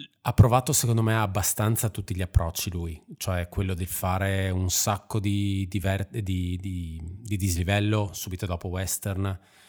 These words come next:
e si è bruciato le gambe. Ha provato quello del non fare dislivello o comunque farne molto poco, ha provato a venire qui prima, ha provato a venire qui alla fine, le sta provando tutte.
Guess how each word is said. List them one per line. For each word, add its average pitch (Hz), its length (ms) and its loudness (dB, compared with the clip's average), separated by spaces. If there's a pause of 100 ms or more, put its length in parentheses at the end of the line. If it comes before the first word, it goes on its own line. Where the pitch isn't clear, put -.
(160)
e - 140 -8
si - 140 -2
è 90 40 -4
bruciato 90 460 0
le 90 80 2
gambe. 92 440 2 (580)
Ha 90 80 -10
provato 92 380 -4
quello 95 240 -4
del 90 260 -4
non 107 240 0
fare 90 360 0
dislivello 87 640 -4
o 87 120 -4
comunque 92 300 -8
farne 92 240 -2
molto 90 300 0
poco, 90 320 -4
ha 87 40 -6
provato 90 320 -4
a 92 40 -4
venire 92 260 -4
qui 98 160 -6
prima, 92 420 -2
ha 98 60 -12
provato 87 300 -4
a 92 40 -6
venire 95 240 -6
qui 92 200 -6
alla 92 100 -4
fine, 92 720 -6
le 107 120 -4
sta - 160 -2
provando 104 360 0
tutte. - 360 -12